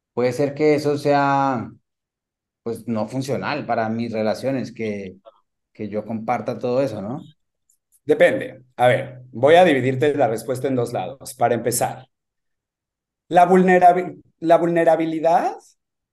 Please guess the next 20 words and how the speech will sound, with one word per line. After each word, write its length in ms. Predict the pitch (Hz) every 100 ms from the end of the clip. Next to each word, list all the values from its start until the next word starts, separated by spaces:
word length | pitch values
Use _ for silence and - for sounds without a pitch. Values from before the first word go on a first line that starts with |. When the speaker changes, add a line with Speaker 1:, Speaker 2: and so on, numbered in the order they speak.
| _ _ _ _ 143
Speaker 2:
no 520 | 151 160 165 175 175
es 580 | 156 147 151 165 - -
oversharing. 920 | 151 139 127 120 - 120 104 104 -
O 60 | -
sea, 480 | - 139 139 123 127
el 380 | 147 151 147 127
tú 380 | 180 180 208 220
Speaker 1:
Sí. 80 | - -
Speaker 2:
sentarte 640 | 120 104 156 160 - 180
a 240 | 156 117 - - _
overshare 1040 | 147 170 170 151 151 - 190 190 196 190 - -
Speaker 1:
Ah, 120 | 147
Speaker 2:
todo 260 | 190 208 202
Speaker 1:
sí, 40 |
Speaker 2:
lo 60 | 175
Speaker 1:
sí. 40 |
Speaker 2:
que 60 | - -
tienes 500 | 180 185 165 127 -
dentro 480 | 156 190 190 156
así, 560 | 131 - 160 165 262